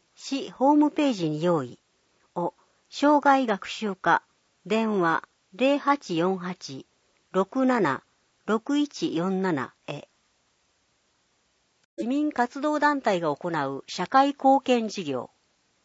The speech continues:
対象、設立後五年以内で応募要件を満たす市民活動団体。補助額、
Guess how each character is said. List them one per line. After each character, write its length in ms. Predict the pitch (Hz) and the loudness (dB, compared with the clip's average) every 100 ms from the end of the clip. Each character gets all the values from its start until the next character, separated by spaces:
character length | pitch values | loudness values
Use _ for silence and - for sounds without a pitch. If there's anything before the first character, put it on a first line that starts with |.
| _ _ _ _ - | _ _ _ _ -4
対 220 | 208 247 | -2 -2
象、 520 | - 202 190 175 - _ _ _ _ _ _ _ | -2 0 2 2 -2 _ _ _ _ _ _ _
設 320 | - 220 294 | -6 -6 -4
立 320 | 269 - 269 | -6 -6 0
後 240 | 240 233 - | 4 4 2
五 200 | 165 208 | 0 2
年 280 | 285 302 302 | 2 0 0
以 60 | |
内 260 | 269 196 151 | 0 0 -2
で 220 | 143 156 _ _ - | -4 -6 _ _ -2
応 160 | 247 294 | 2 4
募 160 | 302 | 4
要 220 | 302 311 277 | 4 4 2
件 260 | 202 170 | 0 0
を 80 | 156 | -2
満 140 | 160 | -4
た 140 | 175 170 | -4 -4
す 240 | - 135 | -6 -12
市 240 | - - 214 | -10 -6 -2
民 260 | 254 269 | -2 -4
活 320 | - 196 - 262 | -6 -10 -6 0
動 200 | 285 262 | 2 2
団 240 | 226 175 | 2 -2
体。 240 | - - - _ _ _ _ _ _ _ _ _ _ _ _ _ | -10 -14 -18 _ _ _ _ _ _ _ _ _ _ _ _ _
補 140 | 226 | -4
助 160 | 294 269 | 0 0
額、 380 | 170 - 127 | -2 -4 -14